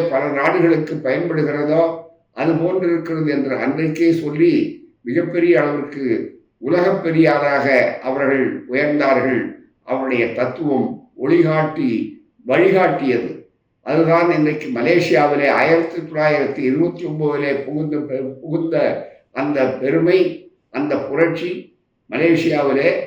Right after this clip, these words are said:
சிங்கப்பூரிலே, ஆசியா கண்டத்தில் மட்டுமல்ல, ஐரோப்பிய க-, நாட்டில-, நாடுகளிலே, ஆஸ்திரேலியா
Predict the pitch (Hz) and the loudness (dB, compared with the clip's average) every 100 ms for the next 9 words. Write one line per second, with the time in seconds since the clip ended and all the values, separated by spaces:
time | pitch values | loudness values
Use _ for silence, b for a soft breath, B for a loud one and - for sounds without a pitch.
0 | - - 151 170 160 160 143 127 131 175 | -12 -10 0 0 0 -2 -4 2 2 2
1 | 175 - - - 165 165 185 165 160 151 | -4 -10 -18 -8 -6 -4 2 2 2 -4
2 | 143 151 147 143 131 127 - 143 139 123 | -4 -6 -6 -4 -2 -2 -4 -4 2 2
3 | 113 - - _ - 147 175 175 156 170 | 2 -2 -12 _ -2 0 2 0 0 0
4 | - 143 139 139 135 147 131 147 127 127 | 0 -2 -4 -2 -2 0 2 2 2 2
5 | 151 160 143 139 131 147 - - - _ | 2 2 2 2 2 2 0 -2 -16 _
6 | _ 123 156 - 196 175 160 147 | _ -2 -2 2 4 6 6 4